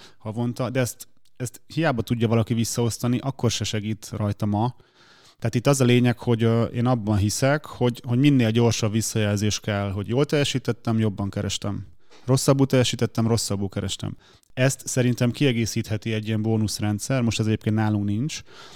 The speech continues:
de abszolút van tervben az, hogy ez legyen,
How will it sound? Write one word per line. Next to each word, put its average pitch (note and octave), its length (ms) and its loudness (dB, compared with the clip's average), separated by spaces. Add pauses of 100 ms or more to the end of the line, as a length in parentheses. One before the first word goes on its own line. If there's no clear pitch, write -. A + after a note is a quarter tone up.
(120)
de B2+ 80 2
abszolút B2 360 2
van A#2 280 4 (320)
tervben A2 520 2
az, A2 300 -2
hogy A2 180 -4
ez G#2+ 140 -4
legyen, A2+ 500 -2